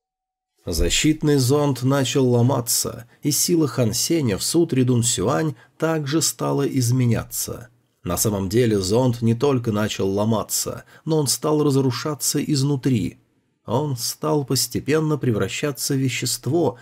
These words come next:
напоминающее сгусток молекул, а затем продолжил разрушаться еще сильнее. Множество сильных атак устремилось к защитному зонту, который уже весь был покрыт трещинами.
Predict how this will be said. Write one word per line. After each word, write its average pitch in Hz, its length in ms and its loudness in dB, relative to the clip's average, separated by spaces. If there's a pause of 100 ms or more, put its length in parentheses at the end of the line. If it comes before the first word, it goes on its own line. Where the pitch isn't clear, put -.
(140)
напоминающее 131 840 2
сгусток 139 600 -2
молекул, 151 640 -2 (200)
а 104 80 -4
затем 123 480 0
продолжил 127 720 2
разрушаться 120 720 0
еще 135 340 -2
сильнее. 151 800 -2 (520)
Множество 95 680 0
сильных 117 500 2
атак 120 480 -2 (160)
устремилось 131 760 2
к 127 100 0
защитному 123 720 0
зонту, 120 580 0 (240)
который 165 400 2
уже 143 300 0
весь 135 320 2
был 135 260 2
покрыт 135 500 -2
трещинами. 85 880 -6